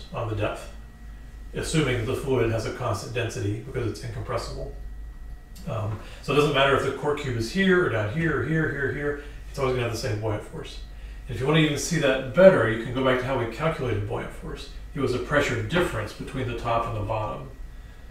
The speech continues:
All right, so that difference doesn't matter where you are, the difference will always be the same, even if the hydrostatic pressure is changing as you go through different depths.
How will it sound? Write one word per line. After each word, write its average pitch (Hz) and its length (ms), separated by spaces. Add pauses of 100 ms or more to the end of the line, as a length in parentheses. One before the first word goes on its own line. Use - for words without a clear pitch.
(360)
All 110 60
right, 107 200
so - 160
that 110 280
difference 131 380
doesn't 120 320
matter 120 260
where 110 280
you 107 160
are, - 360 (280)
the 123 80
difference 107 460
will - 80
always - 240
be - 100
the 127 120
same, - 340 (160)
even 151 180
if 123 80
the 123 60
hydrostatic 120 580
pressure 127 320
is 107 120
changing 117 500
as 120 100
you 120 60
go 117 100
through 117 140
different - 280
depths. - 480